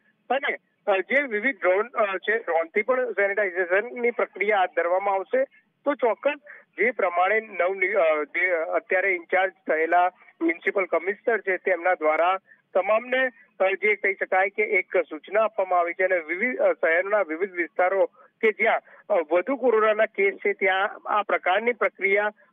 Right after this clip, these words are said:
વધુ હાથ ધરવાની પણ કામગીરી હાથ ધરવાની સૂચના અપાઈ છે. જી.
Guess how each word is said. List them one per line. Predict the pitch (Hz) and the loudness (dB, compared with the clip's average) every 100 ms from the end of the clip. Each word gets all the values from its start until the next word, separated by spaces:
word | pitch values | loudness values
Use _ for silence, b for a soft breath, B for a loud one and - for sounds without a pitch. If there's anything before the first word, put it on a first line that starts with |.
| _ | _
વધુ | 165 165 277 | -2 0 2
હાથ | 247 233 | 0 2
ધરવાની | 196 185 196 208 226 | 0 2 2 0 -2
પણ | 226 233 | 0 -2
કામગીરી | 214 180 185 185 196 | 0 -2 0 0 2
હાથ | 202 175 - | 4 2 2
ધરવાની | 175 180 190 196 233 | 2 2 2 0 -2
સૂચના | - - 185 - 208 | -6 -14 -14 -4 -2
અપાઈ | 180 - 165 | 0 0 -2
છે. | 139 147 | -2 -6
જી. | 147 | -4